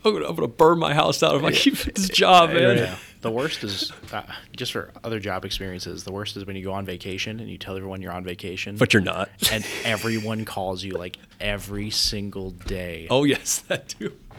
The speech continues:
Speaker 3: You're just like, "Good God, just leave me
Speaker 1: I,
Speaker 3: alone for a day."
Speaker 1: I had to say I'm sick.
Speaker 3: Yeah.
Speaker 1: I had to say I'm sick a lot of the time. Like, not, uh,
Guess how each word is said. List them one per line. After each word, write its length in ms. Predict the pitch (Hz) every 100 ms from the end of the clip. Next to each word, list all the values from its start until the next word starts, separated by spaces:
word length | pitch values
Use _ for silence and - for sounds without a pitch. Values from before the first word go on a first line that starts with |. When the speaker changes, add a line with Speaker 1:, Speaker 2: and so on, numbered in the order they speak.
| - - - - - - -
Speaker 3:
You're 100 | 101
just 180 | 101 -
like, 120 | - -
"Good 80 | - - - -
God, 360 | 113 123 104 92
just 160 | 92
leave 180 | 107 120
me 80 | 127
Speaker 1:
I, 40 |
Speaker 3:
alone 280 | 110 117 135
for 160 | - 98
a 40 |
day." 120 | 92
Speaker 1:
I 80 | 92
had 140 | 165
to 60 | 110
say 160 | - 107
I'm 140 | 98
sick. 460 | - 139 165 - -
Speaker 3:
Yeah. 160 | 101 101
Speaker 1:
I 60 | -
had 100 | 147
to 40 |
say 140 | - 117
I'm 120 | 104
sick 320 | - 139 104
a 40 | 101
lot 160 | 98 92
of 60 |
the 60 | 92
time. 320 | 92 - - -
Like, 200 | 101 101
not, 220 | 110 113 104
uh, 160 | 107